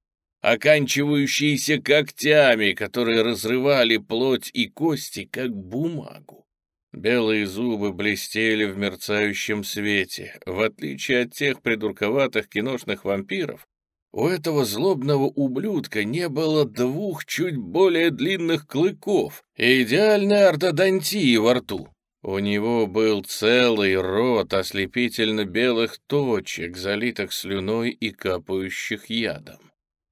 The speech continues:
Он открыл пасть и зашипел, как разъяренный котяра.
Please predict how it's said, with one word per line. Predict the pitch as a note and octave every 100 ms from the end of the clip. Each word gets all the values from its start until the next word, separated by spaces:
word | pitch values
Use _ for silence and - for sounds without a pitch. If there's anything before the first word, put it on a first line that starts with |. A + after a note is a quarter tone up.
| -
Он | B2 C#3+
открыл | C#3 - B2+ C3
пасть | - C3 C#3 A#2 -
и | B2 A2+
зашипел, | A2+ B2 - C3 - A#2 A#2+ B2
как | G#2+ A#2 G#2+
разъяренный | A2+ A#2 G2 A2 G#2+ G#2+ G#2+ G#2+ G#2+ A#2
котяра. | - B2 B2 - G2+ - - -